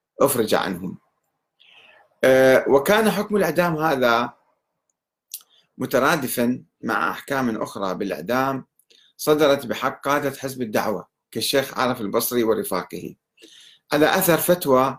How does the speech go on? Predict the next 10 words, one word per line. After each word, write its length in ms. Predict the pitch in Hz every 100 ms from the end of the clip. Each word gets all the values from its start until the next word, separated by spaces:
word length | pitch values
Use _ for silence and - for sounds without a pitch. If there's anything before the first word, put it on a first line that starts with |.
| _ _ _ _ _ _ _ _ _ -
أصدرها 560 | 123 135 170 131 127 135
مع 160 | 101
الأسف 360 | 110 127 123 110
الشديد، 440 | - 110 143 110
يعني 500 | 95 76 98 113 - _ _ _ 107 107
رغم 200 | 131 143
كل 180 | 139 175
التبريرات 580 | 160 139 117 120 135 127
أنا 180 | 117 120
م-، 140 | 120